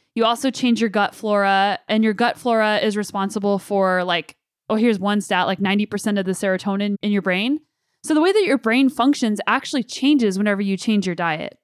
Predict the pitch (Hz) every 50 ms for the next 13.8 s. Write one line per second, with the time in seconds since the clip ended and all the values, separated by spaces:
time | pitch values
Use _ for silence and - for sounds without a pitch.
0 | _ _ _ _ _ _ _ _ - - - 233 226 226 220 - - 226 240 262
1 | 294 262 277 214 - 220 220 - - 220 220 202 202 202 202 208 208 202 - -
2 | - 285 294 277 240 220 233 226 208 202 208 202 196 - - - 196 226 208 185
3 | - - 220 208 196 175 - - 226 226 208 214 202 196 185 202 190 190 190 202
4 | 208 202 185 185 - - 196 202 202 202 196 202 - - 240 220 - _ _ _
5 | _ - 254 302 302 226 185 170 185 175 175 170 180 175 170 170 170 170 165 -
6 | - - 185 _ _ _ _ _ _ _ _ _ _ _ _ _ _ _ _ _
7 | - - 311 311 311 311 - - _ _ _ _ _ _ _ _ _ - 359 392
8 | 370 - 330 330 311 302 302 - 311 294 302 302 285 277 269 269 269 - - 285
9 | 277 262 247 - 247 254 247 254 254 247 226 220 - 247 220 220 - - 262 254
10 | 262 262 262 262 254 - - - 220 - - 233 220 226 220 214 214 214 214 208
11 | 208 214 214 220 214 214 233 220 214 - 233 226 - 220 220 - 233 214 226 214
12 | 214 214 214 208 196 196 196 185 - 226 214 214 208 214 202 202 196 - 214 202
13 | 202 202 - - 202 202 175 190 190 190 196 190 190 196 -